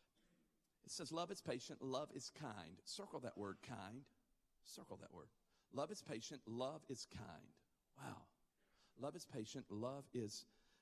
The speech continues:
kind." Huh. The word kind i-, is a very neat word in the Greek. W-, what Paul is saying to us is that our love should be an agape love. An agape love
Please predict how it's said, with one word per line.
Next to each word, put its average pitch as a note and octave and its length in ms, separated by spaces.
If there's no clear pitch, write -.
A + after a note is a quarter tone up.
kind." G2+ 480
Huh. B2+ 340
The C#3 80
word C3+ 320
kind C3 560
i-, B2 160
is B2+ 200
a B2 60
very B2 540
neat C3+ 320
word G#2 380
in G#2+ 100
the F2+ 80
Greek. F#2 260
W-, D3+ 220
what D#3+ 180
Paul E3 360
is C3+ 80
saying F3+ 460
to A2 180
us A2 340
is C#3+ 220
that A#2+ 200
our D3 340
love C3 540
should C#3 220
be C#3+ 120
an B2 100
agape B2 520
love. F#2 220
An E3 100
agape D#3 500
love B2 340